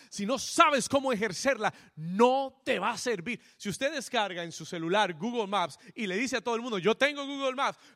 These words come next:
pero no sabe usarlo, no le sirve de nada. ¿Estamos acá? Aunque tengas la aplicación, no te sirve. Y por eso necesitamos sabiduría.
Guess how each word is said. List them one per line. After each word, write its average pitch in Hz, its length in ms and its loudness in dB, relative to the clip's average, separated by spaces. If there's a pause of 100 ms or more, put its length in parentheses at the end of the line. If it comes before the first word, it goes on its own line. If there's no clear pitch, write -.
pero 202 320 0
no 220 400 2
sabe 247 440 4
usarlo, 220 680 4 (180)
no 214 160 0
le 208 140 2
sirve 190 460 0
de 160 140 -6
nada. 139 380 -10 (1300)
¿Estamos 202 260 -8
acá? 196 320 -6 (480)
Aunque 175 300 -8
tengas 208 280 -4
la 170 60 -4
aplicación, 156 500 -10
no 147 100 -12
te 147 100 -14
sirve. 123 280 -12 (1600)
Y 226 100 -4
por 175 260 0
eso 226 180 0
necesitamos 196 800 -4
sabiduría. 208 1200 -8